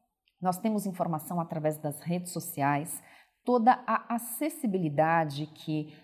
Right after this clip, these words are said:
a internet nos dá. E lembrando, nós vamos entrar em breve na era do cinco G, o que vai fazer com que, de fato, a velocidade das coisas seja cada vez maior. Então, sendo assim,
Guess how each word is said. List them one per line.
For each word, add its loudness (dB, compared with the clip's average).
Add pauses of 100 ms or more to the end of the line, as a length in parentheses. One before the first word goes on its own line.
(160)
a 0
internet 0
nos -4
dá. 4
E 2
lembrando, 2
nós -2
vamos -2
entrar 4
em 2
breve 4 (320)
na 4
era 8
do -2
cinco -4
G, -2
o -4
que -6
vai 0
fazer -2
com -4
que, -6
de -2
fato, -2
a 4
velocidade 0
das -6
coisas -2 (320)
seja -2 (220)
cada 0
vez -2
maior. 0
Então, 0 (140)
sendo 0
assim, 2